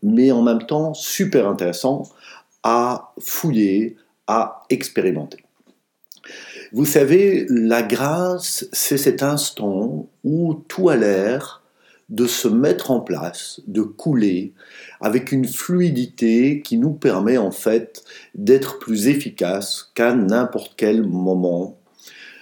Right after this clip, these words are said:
où on cherche à contrôler les choses. Donc c'est tout l'inverse du contrôle. En réalité, la grâce est un instant de magie qui peut s'observer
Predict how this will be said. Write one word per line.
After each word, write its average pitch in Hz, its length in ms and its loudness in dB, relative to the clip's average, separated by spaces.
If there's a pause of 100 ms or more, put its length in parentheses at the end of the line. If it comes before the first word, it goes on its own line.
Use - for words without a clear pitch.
(300)
où 170 340 2
on - 220 0
cherche - 600 0 (100)
à 117 360 -4
contrôler 98 460 0
les 87 120 -2
choses. - 460 -12
Donc 139 220 0
c'est 143 260 -4
tout 208 200 2
l'inverse 127 720 0
du 104 420 -4 (100)
contrôle. 90 680 0 (340)
En 101 160 -2
réalité, 131 880 0 (320)
la 202 200 -2
grâce 151 760 -2
est 139 220 0
un 107 160 0
instant 123 600 -2
de 92 140 -4
magie 107 800 -2
qui - 160 -10
peut 147 280 0
s'observer 143 840 -2